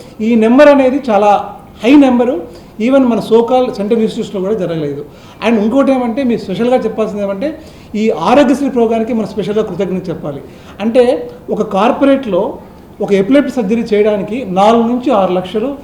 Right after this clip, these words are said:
sometimes సిక్స్, ఇంకా దాన్ని మోతాదు బట్టి పది లక్షల వరకు ఖర్చు అవుతుంది. అటువంటి మొత్తం ప్యాకేజీని ఫ్రీగా, అంటే పేషెంట్కు వ్యాధి నిర్ధారణ దగ్గర నుంచి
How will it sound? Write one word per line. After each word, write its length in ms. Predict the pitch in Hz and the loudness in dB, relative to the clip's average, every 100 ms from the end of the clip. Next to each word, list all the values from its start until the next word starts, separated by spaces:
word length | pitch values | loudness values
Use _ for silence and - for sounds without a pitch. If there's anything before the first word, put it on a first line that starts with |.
| - - 208 | -20 -6 -2
sometimes 340 | 214 247 262 | -2 0 -2
సిక్స్, 380 | - 220 - - - 139 - - - - | -4 -8 -10 -14 -16 -14 -14 -16 -18 -4
ఇంకా 260 | 220 269 | 2 4
దాన్ని 280 | 254 240 226 | 4 2 0
మోతాదు 280 | 220 226 220 | 0 0 -2
బట్టి 360 | 208 - 269 - - - - | -4 -6 -8 -12 -20 -12 0
పది 120 | 214 | 4
లక్షల 260 | 247 247 262 | 4 2 0
వరకు 260 | 247 240 | 2 2
ఖర్చు 300 | 233 180 196 | -2 -2 -4
అవుతుంది. 320 | 170 156 139 - - - - | -4 -6 -12 -14 -20 -18 -4
అటువంటి 360 | 208 247 240 247 | 0 2 2 0
మొత్తం 440 | 185 190 - 302 | -2 -4 2 2
ప్యాకేజీని 680 | 262 247 240 226 196 254 330 - - - - - | 4 0 2 0 0 -4 -6 -10 -20 -20 -20 -4
ఫ్రీగా, 540 | 247 302 320 233 - - | 4 6 6 4 0 -6
అంటే 160 | 220 | -6
పేషెంట్కు 580 | 262 208 226 254 233 220 | 0 2 2 0 -2 -2
వ్యాధి 300 | 190 196 226 | 0 2 2
నిర్ధారణ 460 | 196 180 214 214 214 | 0 0 2 2 2
దగ్గర 260 | 196 190 | -2 -2
నుంచి 400 | 180 185 254 311 | -2 -4 -4 -6